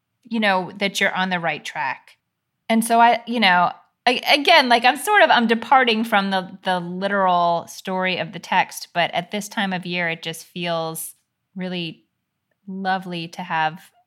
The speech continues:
to have that phrase in the Torah to say, like, "No, you, you actually need to," it is a journey and maybe a literal journey through a desert, but it's also a,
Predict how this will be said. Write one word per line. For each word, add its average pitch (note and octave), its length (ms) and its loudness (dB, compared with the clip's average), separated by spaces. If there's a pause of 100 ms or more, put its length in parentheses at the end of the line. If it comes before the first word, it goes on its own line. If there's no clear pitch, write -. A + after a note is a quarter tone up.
(120)
to D#4+ 100 -4
have F4 240 6
that D#4+ 180 6
phrase A#3 560 0
in G3 180 -4
the F#3+ 100 0
Torah F3 640 2 (340)
to G3 120 -8
say, F#3 260 -2
like, F#3 320 -4
"No, B3 140 -4
you, A#3 300 -8 (260)
you A#3 200 -4
actually A#3+ 440 -2
need G3+ 220 -8
to," F#3 280 -6 (400)
it A#3 100 2
is C4 160 0
a C4 60 -2
journey A3 460 4
and F#3+ 100 -2
maybe G3 240 0
a F#3 80 2
literal F#3 340 2
journey F#3 320 0
through F3+ 200 -6
a F3 40 -4
desert, E3+ 460 -2
but - 100 -6
it's F3 160 -6
also F3 420 -4
a, D#3+ 340 -2